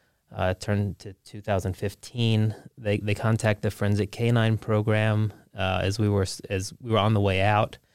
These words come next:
We had a single-purpose cadaver dog, and we started looking at how we could help the case. Um, part of what we do is we establish search strategies,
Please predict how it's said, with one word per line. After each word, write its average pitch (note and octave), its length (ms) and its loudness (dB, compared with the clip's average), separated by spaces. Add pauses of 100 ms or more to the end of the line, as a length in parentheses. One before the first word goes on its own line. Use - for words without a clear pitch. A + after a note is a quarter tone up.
(280)
We G#2+ 100 -10
had A2 160 2
a G2+ 60 2
single-purpose A2+ 720 0
cadaver G2+ 480 0
dog, G#2 440 2 (480)
and A2 100 2
we A2 60 4
started C3 300 4
looking A2+ 440 4
at G#2 300 2
how G#2+ 240 2
we G#2 160 2
could F#2+ 160 -2
help F#2+ 260 -2
the - 120 -14
case. F2+ 520 -6 (480)
Um, G#2+ 300 -2
part C#3 180 2
of C3 120 2
what C3 100 6
we A#2 120 6
do G#2 360 4
is G2+ 380 0 (260)
we D3 140 2
establish C3 400 4
search - 300 0
strategies, G2+ 800 -2